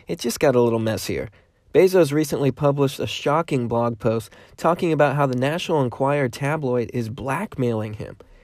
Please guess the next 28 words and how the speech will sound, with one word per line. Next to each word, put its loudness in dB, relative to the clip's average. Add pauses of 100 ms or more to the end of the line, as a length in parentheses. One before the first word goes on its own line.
(220)
Bezos 4
claims 0
the 0
tabloid -2
is -6
threatening -2
to 0
publish 2 (380)
nude 0
photos 4
of -6
him -2
and 0
his -4
mistress -4 (300)
unless 0
he 4
agrees 2
to -4
make -2
a -2
statement -2 (200)
downplaying -2
some -8
recent -4
statements -6
he -4
made -4